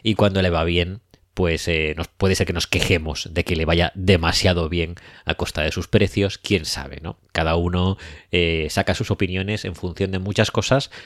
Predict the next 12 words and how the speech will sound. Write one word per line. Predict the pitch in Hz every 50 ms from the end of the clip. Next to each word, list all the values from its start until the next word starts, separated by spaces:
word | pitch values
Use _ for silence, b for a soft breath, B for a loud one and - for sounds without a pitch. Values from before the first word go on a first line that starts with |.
| B
pero | _ - 113 110
lo | 110 104
cierto | - - 101 - -
es | -
que | - -
no | 90 95 92
todos | - 95 98 98 -
sabemos | - 90 87 98 95 -
interpretar | 101 90 95 90 - - 85 80 90 - - _
igual | - 104 90 90 95 101 101 98
de | 95 92
bien | 92 92 90 87 101 -